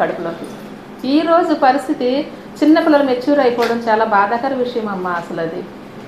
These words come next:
ఆ ఒక ఎనిమిదేళ్ళ పిల్లలు, పదేళ్ళ పిల్లలు ఇప్పుడు అంత పదేళ్ళకి వచ్చేసారు. మా టైంలోని పదిహేను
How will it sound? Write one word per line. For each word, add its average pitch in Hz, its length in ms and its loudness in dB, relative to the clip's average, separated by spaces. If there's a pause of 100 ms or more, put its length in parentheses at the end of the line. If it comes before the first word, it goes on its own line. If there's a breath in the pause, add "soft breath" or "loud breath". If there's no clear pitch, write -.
ఆ 190 60 0
ఒక 190 120 -2
ఎనిమిదేళ్ళ 233 540 2
పిల్లలు, 196 580 -2
పదేళ్ళ 226 320 2
పిల్లలు 196 300 0
ఇప్పుడు 190 180 2
అంత 196 120 -2
పదేళ్ళకి 247 420 2
వచ్చేసారు. 220 540 0
మా 214 280 2
టైంలోని 262 380 2
పదిహేను 240 840 0